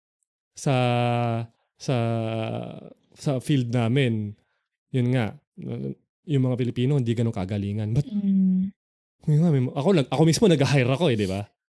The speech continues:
Speaker 1: So, I, I see na
Speaker 2: Mm.
Speaker 1: ito, ang galing na, ang ganda sa resume, ang galing magsalita, tas pagkatrabaho mo na, hindi pala maganda ang
Speaker 2: Oo.
Speaker 1: trabaho. Magaling lang sila magbenta sa sarili nila.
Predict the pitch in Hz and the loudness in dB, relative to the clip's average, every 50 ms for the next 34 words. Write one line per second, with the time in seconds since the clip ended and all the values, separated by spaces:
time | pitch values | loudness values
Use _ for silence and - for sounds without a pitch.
0 | _ _ _ _ _ _ _ - - 208 208 - 202 214 214 - - 156 143 - | _ _ _ _ _ _ _ -2 0 2 2 4 2 0 0 0 2 2 2 2
1 | - - 160 147 170 220 247 - _ _ _ _ _ _ _ _ - 160 160 - | 2 2 4 4 4 2 0 -4 _ _ _ _ _ _ _ _ -2 -2 0 0
2 | 151 156 165 208 196 120 131 139 143 127 143 135 147 185 233 220 147 139 131 127 | 0 0 2 2 2 2 2 2 2 2 2 2 2 2 2 0 0 0 0 0
3 | 131 - 156 131 123 127 120 - 143 135 160 202 208 202 214 208 151 127 131 127 | 0 0 0 0 2 0 0 0 0 0 2 2 2 4 2 2 2 2 2 2
4 | 131 127 120 - 147 143 160 160 196 185 185 190 175 _ - 175 156 - 147 135 | 2 2 2 0 0 0 0 2 0 0 0 0 -2 _ -4 -4 -2 -2 -2 -4
5 | 156 139 139 127 123 123 135 139 151 170 190 196 190 180 151 131 127 120 - 127 | -4 -2 -2 0 2 2 2 2 2 2 2 2 2 2 0 0 0 -2 0 0
6 | 123 123 123 113 120 117 120 117 117 117 113 107 - 123 147 170 180 180 170 175 | 0 0 0 0 -2 -2 -2 -2 -4 -4 -2 -2 0 0 2 2 2 4 4 4
7 | 175 170 170 170 170 165 - _ _ _ _ _ _ _ _ _ _ _ _ _ | 4 4 2 2 0 -2 -6 _ _ _ _ _ _ _ _ _ _ _ _ _
8 | _ _ _ _ - 143 135 165 170 170 180 185 160 196 180 170 165 151 135 147 | _ _ _ _ 0 2 4 6 6 6 6 4 4 4 4 4 4 4 2 2
9 | 139 131 123 - - 143 127 120 123 120 123 147 175 185 165 147 147 151 151 | 2 0 -2 -2 0 0 0 2 0 0 0 0 0 0 0 0 0 0 -2